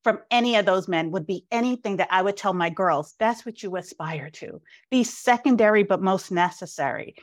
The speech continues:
Don't break the Black family. And marriage benefits you too, but you can't buy a house in your own name because you've given up your career and all aspirations to support someone else." So these are, these are the subtle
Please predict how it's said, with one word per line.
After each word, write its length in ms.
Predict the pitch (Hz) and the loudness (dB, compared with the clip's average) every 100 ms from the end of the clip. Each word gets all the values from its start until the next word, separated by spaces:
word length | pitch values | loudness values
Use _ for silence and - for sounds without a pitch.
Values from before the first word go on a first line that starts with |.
| _ - | _ 2
Don't 320 | 339 302 269 | 4 6 4
break 300 | 262 247 247 | 2 2 0
the 60 | 214 | 0
Black 420 | 208 208 190 - | 2 2 2 -2
family. 680 | 196 185 180 160 139 123 - - _ | 0 2 0 -2 -4 -6 -12 -20 _
And 520 | 202 208 185 170 160 - | -2 2 4 4 0 -6
marriage 480 | 165 170 226 277 190 | -2 2 4 4 2
benefits 500 | 196 190 - 196 185 | 0 2 -2 -4 -4
you 240 | 180 226 | -4 -4
too, 300 | 226 359 381 | -4 -2 0
but 160 | 220 202 | 0 -2
you 80 | 233 | -4
can't 320 | 233 214 185 | -2 -2 0
buy 160 | 196 | 2
a 80 | 190 | 0
house 320 | 185 202 208 | 0 -2 -2
in 100 | 202 | -4
your 160 | 180 180 196 | -4 -4 -4
own 200 | 190 180 | -6 -2
name 300 | 254 392 233 | 0 0 0
because 260 | 220 185 | -2 -4
you've 160 | 214 175 | -6 -4
given 280 | 196 185 180 | -2 0 -2
up 120 | 170 | -2
your 160 | 175 | -6
career 520 | 170 180 165 165 160 165 | -6 -8 -2 2 4 4
and 120 | 175 | 2
all 240 | 175 170 - | 2 2 0
aspirations 760 | 143 - 165 160 147 - 151 156 - _ | -6 -10 -4 -2 -2 -2 -4 -4 -14 _
to 100 | 196 | -4
support 460 | 202 180 - 165 - | -4 -4 -2 -4 -4
someone 280 | 143 151 - | -4 -4 -2
else." 180 | 135 - - - | -4 -6 -20 -4
So 100 | 285 | 0
these 300 | 202 320 381 | 4 6 6
are, 160 | 392 240 | 6 6
these 240 | 254 285 | 4 6
are 160 | 349 247 | 4 4
the 220 | 208 190 | 2 0
subtle 800 | - - 254 240 247 226 214 | -2 -6 0 2 2 2 0